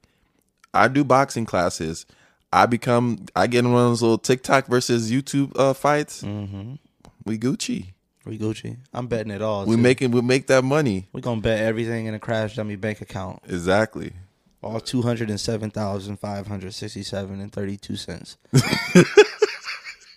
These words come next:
Speaker 2: I bought a Monster Energy
Speaker 1: How,
Speaker 2: drink.
Speaker 1: how much is that?
Speaker 2: Huh?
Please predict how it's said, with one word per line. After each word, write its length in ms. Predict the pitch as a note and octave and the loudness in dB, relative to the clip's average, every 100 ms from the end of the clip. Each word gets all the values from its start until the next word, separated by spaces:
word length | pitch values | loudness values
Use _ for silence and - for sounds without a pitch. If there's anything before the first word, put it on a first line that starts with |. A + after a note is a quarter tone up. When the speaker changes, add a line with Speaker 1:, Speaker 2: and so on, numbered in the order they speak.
| _ _ | _ _
Speaker 2:
I 60 | A#2 | 4
bought 200 | B2+ A2 | 6 6
a 40 | |
Monster 380 | G#2+ G#2+ G#2+ B3 | 4 2 4 4
Energy 120 | A#2+ | 6
Speaker 1:
How, 220 | E4 - A2+ | 6 6 4
Speaker 2:
drink. 320 | A2 G#2+ - | 2 0 4
Speaker 1:
how 100 | A#3 | 4
much 240 | F#3+ G3+ | 6 4
is 120 | B3+ B2 | 0 2
that? 220 | E2 - _ _ _ | 0 -2 _ _ _
Speaker 2:
Huh? 220 | A#2 D#3 | -2 -2